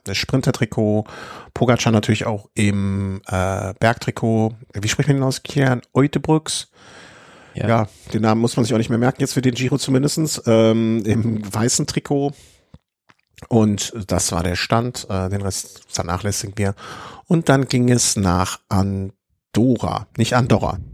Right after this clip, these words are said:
Speaker 1: das ist, glaub ich, was anderes, ne? Das war
Speaker 2: Ja.
Speaker 1: diese Etappe mit dem Berg in der Mitte. Man, war das das, wo man vom kleinen Mailand San Remo auch sprach, ne? Kann das sein?
Speaker 2: Genau.
Speaker 1: Ja.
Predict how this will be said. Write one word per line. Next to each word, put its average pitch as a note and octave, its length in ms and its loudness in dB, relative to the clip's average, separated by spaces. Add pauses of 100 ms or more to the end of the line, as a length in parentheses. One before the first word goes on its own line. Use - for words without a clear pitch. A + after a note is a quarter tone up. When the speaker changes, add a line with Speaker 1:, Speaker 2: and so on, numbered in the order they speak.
Speaker 1:
das G#2+ 160 0
ist, - 40 -10
glaub A#2+ 120 2
ich, - 60 -2
was A2+ 100 -2
anderes, F2 340 -4
ne? B2 140 0 (720)
Das - 100 -8
war A2+ 80 4
Speaker 2:
Ja. A2+ 60 4
Speaker 1:
diese G#2+ 120 0
Etappe B2+ 260 2
mit G#2+ 140 2
dem G2 100 0
Berg G#2 260 2
in A#2+ 40 0
der G2 100 4
Mitte. B2+ 360 2
Man, G#2+ 280 -2 (100)
war G#2 180 0
das D3+ 140 2
das, - 200 0
wo C#3+ 60 0
man C3+ 140 2
vom C#3 160 0
kleinen C#3+ 400 2
Mailand C3+ 240 2
San C3+ 120 -2
Remo C#3+ 280 0
auch G2 60 -2
sprach, - 380 -2
ne? D#3 200 -2 (220)
Kann A#2+ 100 -6
das B2 100 -6
sein? - 160 4
Speaker 2:
Genau. G#2 460 -2 (360)
Speaker 1:
Ja. A#2+ 180 -2